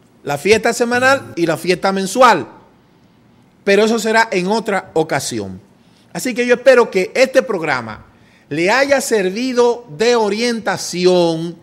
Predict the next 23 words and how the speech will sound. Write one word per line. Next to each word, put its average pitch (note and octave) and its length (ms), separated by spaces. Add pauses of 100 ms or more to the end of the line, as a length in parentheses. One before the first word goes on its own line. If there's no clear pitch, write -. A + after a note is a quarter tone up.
(120)
para D#3+ 380
todos B3 300
ustedes G#3+ 360
que F#3+ 100
están G3+ 320
en F#3 120
las A3 160
naciones E3+ 720 (640)
y G3 140
que F#3 140
están A#3+ 520
preocupados F#3 840 (320)
en F3+ 220
conocer E3 880 (420)
lo D#3 220
que D#3+ 240
es G3 420 (340)
regresar D#3+ 800
a D#3+ 120
nuestras E3+ 600
raíces. A#2+ 500
Nosotros A3+ 560
estamos G3+ 460